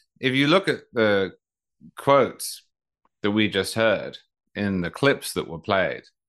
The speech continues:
the argument being made was not Joe Biden did better than expected. Joe Biden was supposed to blow this and didn't. Joe Biden was more on the ball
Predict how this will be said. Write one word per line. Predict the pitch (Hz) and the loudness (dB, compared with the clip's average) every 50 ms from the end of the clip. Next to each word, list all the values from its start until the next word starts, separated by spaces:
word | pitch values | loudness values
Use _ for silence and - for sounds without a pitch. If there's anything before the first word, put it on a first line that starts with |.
| _ _ _ _ _ _ _ _ _ _ _ - | _ _ _ _ _ _ _ _ _ _ _ -4
the | 120 131 151 | 0 2 4
argument | 185 214 196 156 135 131 120 113 110 101 | 4 4 4 2 0 0 0 0 0 0
being | 117 110 107 104 107 | 0 0 2 2 2
made | 123 143 135 113 104 87 | 2 2 2 0 0 -4
was | 90 95 101 98 - - | -6 -8 -8 -8 -4 -2
not | 131 151 160 135 117 101 - - _ _ _ _ - | 2 4 4 4 4 2 0 -6 _ _ _ _ -2
Joe | - 117 113 | 2 2 2
Biden | 104 107 113 113 113 107 101 95 | 4 2 2 2 2 0 -2 -6
did | 92 92 82 - | -6 -6 -2 -2
better | 107 107 104 104 | -2 -2 -2 -4
than | 90 90 85 | -6 -6 -6
expected. | 85 82 - - - 135 147 - - - 71 52 - - _ _ _ _ _ _ _ _ _ _ _ _ _ _ _ - | -8 -8 -6 -4 -2 -2 -2 -2 -6 -8 -8 -8 -10 -16 _ _ _ _ _ _ _ _ _ _ _ _ _ _ _ -8
Joe | - - 117 113 | -2 0 0 2
Biden | 101 117 113 113 110 104 104 | 4 4 2 2 2 0 -2
was | 98 98 - | -4 -2 -4
supposed | - 104 - 123 120 113 107 107 - | -4 -4 -2 2 2 2 2 0 -4
to | 110 | -4
blow | 85 - 110 113 110 | 0 2 4 4 4
this | 98 92 90 - - | 2 0 -4 -8 -8
and | 92 90 82 | -8 -4 0
didn't. | 123 139 131 104 87 73 - - - - _ _ _ _ _ _ _ _ _ _ _ _ - | 2 2 2 0 -4 -10 -14 -18 -20 -20 _ _ _ _ _ _ _ _ _ _ _ _ -4
Joe | 107 117 117 110 95 | 0 2 2 2 4
Biden | 92 113 120 120 110 104 98 92 | 4 2 2 2 2 0 -4 -4
was | 92 92 90 - | -4 -4 -2 0
more | 110 113 113 110 104 101 | 2 4 4 4 4 2
on | 98 98 | 2 0
the | 95 95 | -2 -2
ball | 85 - 110 120 117 113 104 95 87 87 87 - | 0 2 4 4 6 4 4 2 0 -2 -6 -12